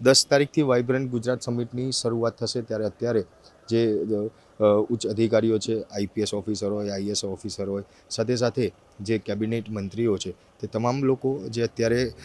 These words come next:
અ, અહીંયા આગળ, અ, મહાત્મા મંદિર ખાતે જે જોવા મળી રહ્યા છે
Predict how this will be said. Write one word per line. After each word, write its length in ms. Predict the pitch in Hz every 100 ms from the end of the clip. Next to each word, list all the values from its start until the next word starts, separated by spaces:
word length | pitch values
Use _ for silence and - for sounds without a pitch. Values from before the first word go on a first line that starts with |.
| - 107
અ, 40 |
અહીંયા 280 | 107 110 113
આગળ, 200 | 110 110 113 95 - -
અ, 220 | 104 107 104
મહાત્મા 340 | 104 113 117
મંદિર 240 | 110 107 110
ખાતે 320 | - 107 117
જે 160 | 110 113
જોવા 260 | 107 101
મળી 240 | 107 107 107
રહ્યા 240 | 107 107
છે 200 | 104